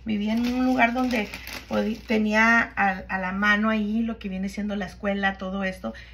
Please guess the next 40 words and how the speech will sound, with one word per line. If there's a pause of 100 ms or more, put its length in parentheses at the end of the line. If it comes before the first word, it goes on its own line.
(100)
pues
en
Estados
Unidos,
¿no? (540)
Pero
al
cruzar
el
charquito
así
nomás, (240)
además
las
estaciones
de
radio, (320)
la
televisión,
como
vivíamos
en
la
frontera, (420)
pues
tenías, (760)
eh, (460)
la,
¿cómo
se
dice? (260)
El
signo,
la,
la,
la,
la
antena
o
la